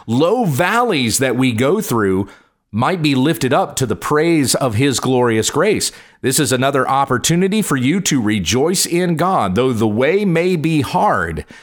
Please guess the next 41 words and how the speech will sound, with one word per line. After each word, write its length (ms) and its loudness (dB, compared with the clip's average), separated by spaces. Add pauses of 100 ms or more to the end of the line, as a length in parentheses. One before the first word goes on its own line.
(340)
it 100 -2
is 140 0
Christ 460 -2
who 120 2
lifts 440 0
us 320 -2
through 280 2
that 440 -6 (600)
and 200 0
will 100 2
deliver 480 2
us 240 0
into 580 -2
a 120 -2
good 300 0
and 220 0
plentiful 560 -2
land. 460 -4 (720)
Verse 240 -2
five, 400 0
"Then 120 0
the 80 0
glory 460 0
of 120 0
Yahweh 400 2
will 180 0
be 200 0
revealed. 540 0 (100)
All 320 2
flesh 420 0
will 140 0
see 220 0
it 100 -2
together, 400 0 (300)
for 160 -2
the 100 0
mouth 380 2
of 140 0
Yahweh 480 2
has 420 0
spoken." 880 -2